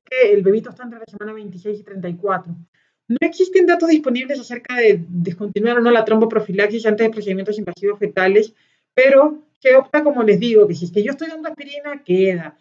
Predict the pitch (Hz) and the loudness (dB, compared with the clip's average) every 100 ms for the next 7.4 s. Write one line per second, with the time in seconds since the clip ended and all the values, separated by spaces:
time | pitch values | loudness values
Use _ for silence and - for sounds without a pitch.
0 | _ _ _ 285 302 302 302 294 233 254 | _ _ _ 0 2 4 4 4 2 -2
1 | 262 262 262 254 254 247 214 196 175 185 | -6 -10 -16 -20 -8 -2 2 2 0 -4
2 | 190 202 214 247 285 294 311 311 _ _ | -2 -2 -2 -2 -2 -2 -4 -4 _ _
3 | _ - 226 - - 285 302 277 262 240 | _ -4 -4 -6 -6 -6 -6 -2 2 2
4 | 240 226 214 208 208 208 202 196 190 170 | 2 4 4 4 0 -6 -6 -4 -4 -6
5 | 156 _ _ _ 269 262 240 233 247 254 | -20 _ _ _ 0 2 4 2 -2 -8
6 | 220 214 196 202 190 175 - 175 _ _ | -4 -4 -4 -6 -8 -10 -14 -16 _ _
7 | - 269 269 294 | 0 0 4 2